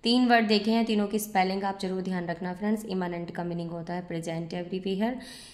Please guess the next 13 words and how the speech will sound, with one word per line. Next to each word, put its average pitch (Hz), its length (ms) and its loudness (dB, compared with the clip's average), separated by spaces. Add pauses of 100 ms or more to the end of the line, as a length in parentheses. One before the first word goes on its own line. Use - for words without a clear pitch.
(140)
डिवाइन 208 480 6
फोर्स 226 300 2
is 208 280 0
immanent 190 720 -4
in 208 160 0
universe, 160 800 -4
डिवाइन 175 340 -2
फोर्स 185 360 -6
जो 185 140 -4
होती 175 300 -6
है, 180 60 -2
दैवीय 180 340 0
शक्ति, 202 540 -2